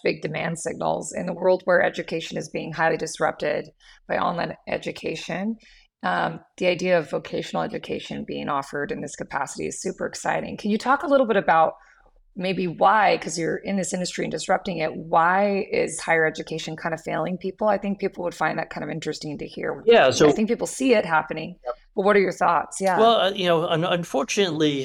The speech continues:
Speaker 2: you know, maybe this is getting a little too, um,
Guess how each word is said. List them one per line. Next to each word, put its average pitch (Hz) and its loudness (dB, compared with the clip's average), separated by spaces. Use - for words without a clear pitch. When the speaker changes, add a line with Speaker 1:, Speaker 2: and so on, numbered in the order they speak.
Speaker 2:
you 131 4
know, 117 4
maybe 123 2
this 110 0
is 107 -4
getting 110 4
a 107 2
little 107 0
too, 107 0
um, 101 0